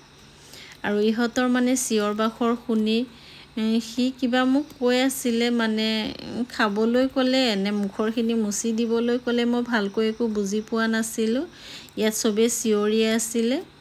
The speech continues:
মানে সিহঁতে চান্স পাইছে ল'ৰা ছোৱালীখিনিয়ে চিঞৰিবলৈ।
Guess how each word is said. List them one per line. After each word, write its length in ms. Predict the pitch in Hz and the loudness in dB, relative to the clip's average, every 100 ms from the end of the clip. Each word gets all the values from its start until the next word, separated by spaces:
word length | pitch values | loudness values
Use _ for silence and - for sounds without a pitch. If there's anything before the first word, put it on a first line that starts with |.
| - - - - - - | -20 -20 -20 -20 -10 0
মানে 180 | 262 320 | 2 4
সিহঁতে 380 | 294 262 233 277 | 4 4 4 0
চান্স 320 | - 226 240 - | 2 2 2 0
পাইছে 340 | 247 254 269 | -2 -2 -2
ল'ৰা 300 | 262 226 190 196 | 0 0 0 0
ছোৱালীখিনিয়ে 680 | 220 208 208 220 226 214 240 | -2 0 -2 -2 -2 0 -2
চিঞৰিবলৈ। 840 | - 208 202 208 208 220 226 | -2 0 0 0 0 0 0